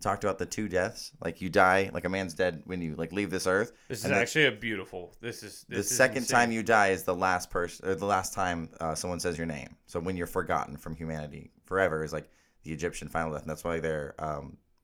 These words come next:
Speaker 1: what are they called? Their emperor, the pharaohs made these massive monuments. So they would be remembered so that their afterlife would be extended.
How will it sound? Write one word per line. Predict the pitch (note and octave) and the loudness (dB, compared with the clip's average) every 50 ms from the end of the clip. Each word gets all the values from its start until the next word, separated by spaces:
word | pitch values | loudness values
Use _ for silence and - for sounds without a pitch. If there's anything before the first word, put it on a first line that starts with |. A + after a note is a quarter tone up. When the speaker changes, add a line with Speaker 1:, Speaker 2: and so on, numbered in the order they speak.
| _ _ _ _ _ _ _ _ _ - - | _ _ _ _ _ _ _ _ _ -20 -12
Speaker 1:
what | - D#2+ | -6 -6
are | D#2+ | -6
they | D#2 | -4
called? | D2+ D#2 D2 D2+ | -4 -6 -6 -4
Their | D2+ D2 | -2 -2
emperor, | F2 F#2 D#2 G2 F#2+ | -2 -2 -2 -2 -2
the | D2+ E2 | -4 -2
pharaohs | - - G#2+ G#2 G2 F2 D#2+ D#2 D2+ - - _ _ - _ _ _ - | 0 2 4 4 6 4 4 2 -2 -4 -10 _ _ -20 _ _ _ -6
made | F2+ E2+ D#2 | -6 -4 -4
these | E2 D#2+ F2+ | -4 -6 -4
massive | F#2 F2 E2 D2 D2 - - D#2+ C#2+ | -2 -2 -2 -2 -2 -4 -6 -6 -4
monuments. | D#2+ D#2 D2+ D#2 D#2 D2+ C#2+ C2 - - | -4 -4 -4 -4 -6 -6 -8 -10 -10 -8
So | D#2+ | -4
they | D#2+ E2+ E2+ | -2 -2 -2
would | E2 D#2 | -2 -4
be | E2+ | -4
remembered | E2 E2+ E2+ F2+ F#2 F#2+ F#2+ G2 G#2 G2+ - | -4 -4 -2 -2 -2 -2 0 0 0 0 -2
so | - - E2 | -4 -6 -4
that | D#2+ D#2+ - | -4 -2 0
their | G2 G2+ - | 0 0 2
afterlife | F2+ F2+ F2+ - - F2+ E2 D#2 D#2 D2+ - | 4 2 2 2 0 -4 -4 -2 -4 -4 -4
would | D#2+ D2+ | -8 -8
be | C#2 D#2+ D#2+ | -6 -8 -8
extended. | C#2+ - - - C#2+ C#2 C2 - - | -8 -8 -8 -8 -8 -8 -8 -12 -14